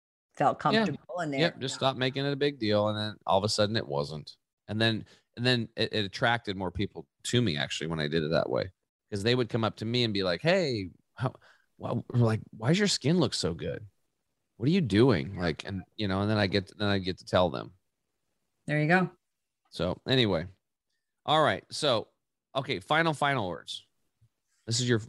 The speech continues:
Speaker 2: the final moment, Holly, to tell
Speaker 1: Final
Speaker 2: people,
Speaker 1: words.
Speaker 2: share, share something epic. Oh, and I did have a question for you.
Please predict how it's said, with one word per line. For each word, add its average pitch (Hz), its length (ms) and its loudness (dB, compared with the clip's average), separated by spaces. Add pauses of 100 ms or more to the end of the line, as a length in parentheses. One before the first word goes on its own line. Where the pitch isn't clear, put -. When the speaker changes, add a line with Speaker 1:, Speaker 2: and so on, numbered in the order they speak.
(260)
Speaker 2:
the 110 80 -12
final 123 260 4
moment, 110 340 0
Holly, 90 280 0
to 87 100 -12
tell 107 220 2
Speaker 1:
Final 104 180 -2
Speaker 2:
people, 98 380 -2
Speaker 1:
words. 135 500 -8
Speaker 2:
share, 139 460 0
share 156 260 -2
something 135 480 -4 (460)
epic. 104 400 -2 (280)
Oh, 190 140 4
and 170 100 4
I 170 60 4
did 185 140 4
have 190 140 4
a 147 40 0
question 139 380 -4
for 110 160 -4
you. 82 140 -4